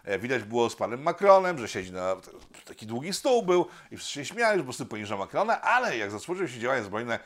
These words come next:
na Ukrainie, też były długie stoły i ludzie tacy jak Ławrow, czyli najbliższy doradca w sumie prezydenta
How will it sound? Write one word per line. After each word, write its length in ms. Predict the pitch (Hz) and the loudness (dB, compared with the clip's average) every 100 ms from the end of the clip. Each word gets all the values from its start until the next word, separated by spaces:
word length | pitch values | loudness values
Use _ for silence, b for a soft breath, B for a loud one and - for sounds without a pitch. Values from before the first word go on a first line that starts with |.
| B | B
na 160 | 95 117 | 0 2
Ukrainie, 440 | 120 80 78 127 | 2 -4 -10 -8
też 260 | - 240 127 | -2 -2 -2
były 200 | 107 92 | -6 -6
długie 320 | 104 131 85 | -6 -6 -6
stoły 380 | - 71 110 214 B B B | -6 -4 -2 -2 B B B
i 400 | 107 98 95 90 | -10 -8 -8 -8
ludzie 300 | 90 156 139 | -2 -2 -2
tacy 280 | 104 107 - | -2 -2 -2
jak 180 | 90 98 | -4 2
Ławrow, 440 | 78 73 95 156 | 2 2 0 -2
czyli 180 | - 104 | -4 -10
najbliższy 480 | 92 85 120 - 110 | -8 -8 -8 -10 -4
doradca 380 | 101 104 - 87 | 0 0 -2 -10
w 60 | |
sumie 240 | - 110 98 | -6 -6 -6
prezydenta 540 | 101 90 82 78 117 | -6 -6 -6 -2 -2